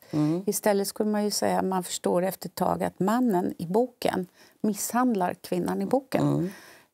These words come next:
Speaker 2: Eh, och det är ju så vi måste tänka på det. Det är det jag menar med att vi måste få upp det här, som ändå är ett ganska vattentätt system för att förtrycka kvinnor i tvåsamhetens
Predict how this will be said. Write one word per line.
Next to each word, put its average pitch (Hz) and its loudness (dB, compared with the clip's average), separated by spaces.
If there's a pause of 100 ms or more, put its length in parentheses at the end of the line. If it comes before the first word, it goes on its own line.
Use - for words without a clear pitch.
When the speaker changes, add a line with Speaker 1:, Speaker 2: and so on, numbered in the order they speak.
(320)
Speaker 2:
Eh, - -4
och 196 0
det 196 -2
är 202 2
ju 202 0
så 262 0
vi 240 0
måste 208 -4
tänka 202 -2
på - -2
det. - 0
Det 185 -2
är 190 -2
det 220 2
jag 214 2
menar 208 0
med 180 0
att - -8
vi 180 -2
måste 190 -4
få - -2
upp - -4
det - 0
här, 202 -2 (460)
som 214 0
ändå 190 2
är 226 2
ett 180 -6
ganska 180 0
vattentätt 180 -2 (100)
system 180 0
för 165 -2
att 180 -4
förtrycka - -6
kvinnor 180 -2
i 180 0
tvåsamhetens 170 -2